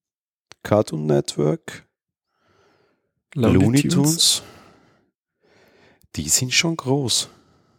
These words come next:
Speaker 2: Aber eben, äh, ich mein, äh, sprechen wir dann nächstes Jahr drüber, wenn, äh, wenn's dann soweit ist, weil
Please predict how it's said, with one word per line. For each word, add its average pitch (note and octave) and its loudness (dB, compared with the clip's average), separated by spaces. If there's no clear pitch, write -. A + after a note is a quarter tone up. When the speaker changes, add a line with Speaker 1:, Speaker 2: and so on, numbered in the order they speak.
Speaker 2:
Aber D#3+ 4
eben, C3 0
äh, - -4
ich - -4
mein, C#3+ -2
äh, - -6
sprechen - -2
wir F3 2
dann C#3 2
nächstes D#3+ 0
Jahr D3 4
drüber, B2 0
wenn, A2 -4
äh, A#2+ -14
wenn's - -4
dann C3+ 2
soweit A#2 2
ist, - 2
weil G2+ 2